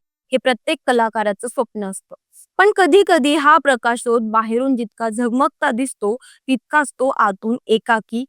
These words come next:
निराश आणि घुसमटणारा असतो. आपल्या सुरांनी लोकांच्या मनात घर करणाऱ्या कल्पना राघवेंद्र हिने आत्महत्येचा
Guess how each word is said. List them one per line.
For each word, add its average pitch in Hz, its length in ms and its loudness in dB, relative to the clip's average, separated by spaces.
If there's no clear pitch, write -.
निराश 247 480 2
आणि 220 240 -4
घुसमटणारा 226 760 -4
असतो. - 320 -12
आपल्या 208 300 0
सुरांनी 226 580 0
लोकांच्या 226 460 0
मनात 220 320 -2
घर 226 400 -4
करणाऱ्या 262 520 0
कल्पना 381 540 2
राघवेंद्र 240 560 0
हिने 202 440 -8
आत्महत्येचा 220 840 -4